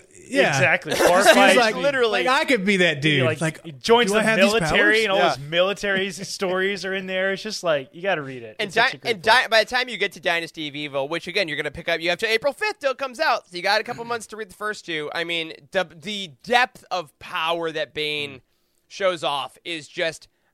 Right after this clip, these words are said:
Speaker 3: mammoth, and it's so, it's just so cool. And if you are reading the Bane books for the first time, I would honestly, like, recommend that you, you give it some time. Wait till April fifth. Get this. Have all three Essential Legends collections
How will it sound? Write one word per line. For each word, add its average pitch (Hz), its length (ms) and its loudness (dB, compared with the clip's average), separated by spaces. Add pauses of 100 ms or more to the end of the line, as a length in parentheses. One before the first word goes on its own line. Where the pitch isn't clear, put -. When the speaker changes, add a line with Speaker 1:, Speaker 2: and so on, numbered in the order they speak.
Speaker 3:
mammoth, 135 680 -6
and 170 100 -6
it's 156 160 -6
so, 185 460 -8
it's 196 160 -4
just 214 220 -10
so 208 160 -4
cool. 180 500 -6 (340)
And 175 220 0
if 170 160 -8
you 247 160 -8
are 254 160 0
reading 214 220 -10
the 185 60 -10
Bane 175 180 -6
books 170 200 -10
for 175 160 -6
the 175 80 -10
first 170 320 -12
time, 170 340 -4 (280)
I 214 120 4
would 220 240 0
honestly, 185 680 -4 (840)
like, 226 260 -2
recommend 294 360 -2
that 277 80 -14
you, 262 240 -12
you 247 140 -10
give 247 180 -4
it 254 100 0
some 208 120 -18
time. 180 260 -6
Wait 196 180 -6
till 220 100 -12
April 185 240 -6
fifth. 180 280 -4 (180)
Get 208 280 -4
this. 185 380 -4 (240)
Have 185 280 -2
all 190 340 0
three 196 240 -12
Essential 175 340 -8
Legends 156 280 -8
collections 151 720 -12